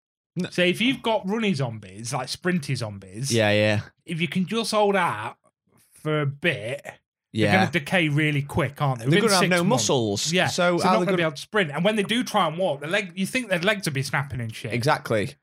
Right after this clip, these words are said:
Speaker 2: And
Speaker 1: No
Speaker 2: their arms would be
Speaker 1: tendons.
Speaker 2: falling off.
Speaker 1: And ligaments.
Speaker 2: Yeah.
Speaker 1: Makes no sense, really, <laughs> does it?
Speaker 2: <laughs> No, there's no
Speaker 1: Zombies
Speaker 2: blood,
Speaker 1: shouldn't be
Speaker 2: there's no,
Speaker 1: able to come at you.
Speaker 2: there's no blood flow.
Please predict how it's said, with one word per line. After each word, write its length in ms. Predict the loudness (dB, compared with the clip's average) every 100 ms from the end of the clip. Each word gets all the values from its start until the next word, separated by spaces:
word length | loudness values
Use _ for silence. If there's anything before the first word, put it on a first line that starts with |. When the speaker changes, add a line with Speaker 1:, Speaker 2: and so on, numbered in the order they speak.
| _ -2
Speaker 2:
And 80 |
Speaker 1:
No 60 | 2
Speaker 2:
their 20 |
arms 100 | 4
would 160 | 4 4
be 60 | 2
Speaker 1:
tendons. 200 | 2 0 -2
Speaker 2:
falling 200 | -4 -12
off. 300 | -16 -20 _ _ _ _ _ _
Speaker 1:
And 160 | 0 2
ligaments. 600 | 2 0 -2 -4 -8 -10 _ _
Speaker 2:
Yeah. 320 | -6 -4 -4 -10 _ _ _ _ _ _ _ _ _ _ _ _
Speaker 1:
Makes 180 | -8 -4
no 100 | -2
sense, 340 | 0 2 0 0
really, 200 | 2 6
<laughs> 120 | 6
does 260 | 6 4 4
it? 80 | 4
Speaker 2:
<laughs> 280 | 2 2
No, 140 | 0 0
there's 500 | 0 0 -2 -4 0
no 60 | 2
Speaker 1:
Zombies 220 | 4 4
Speaker 2:
blood, 120 | 2
Speaker 1:
shouldn't 360 | 2 2 0 2
be 60 |
Speaker 2:
there's 80 | 4
no, 40 | 4
Speaker 1:
able 100 | 2
to 100 | 0
come 180 | 0
at 140 | 2 2
you. 60 |
Speaker 2:
there's 180 | 2 2
no 120 | -2
blood 260 | 0 0 -2
flow. 480 | -2 -2 0 -2